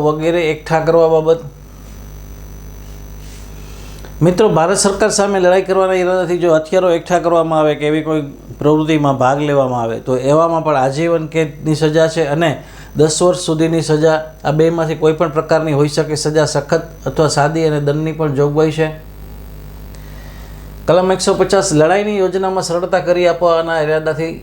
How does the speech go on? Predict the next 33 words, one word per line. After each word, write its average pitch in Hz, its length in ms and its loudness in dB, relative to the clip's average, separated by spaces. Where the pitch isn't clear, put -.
તે 160 140 4
છુપાવવા 160 560 2
બાબત. 151 380 0
જે 156 100 2
કોઈ 190 180 2
વ્યક્તિ 185 240 0
ભારત 151 260 2
સરકાર 170 280 0
સામે 165 240 0
લડાઈ 156 300 4
યોજનાનું 160 440 0
અસ્તિત્વ 156 400 -2
છુપાવીને 165 540 0
એવી 156 140 2
લડાઈ 147 340 4
કરવામાં 165 320 4
સરળતા 185 420 2
કરી 160 260 2
આપવાના 143 320 2
ઈરાદાથી 156 440 2
અથવા 147 180 2
તેમ 160 240 2
કરવાથી 156 400 2
સરળતા 160 400 -2
થશે 156 320 0
એવો 147 260 2
સંભવ 151 360 2
હોવાનું 156 280 0
જાણવા 143 300 2
છતાં 156 240 0
કોઈ 143 160 0
કૃત્ય 151 380 0
અથવા 165 180 0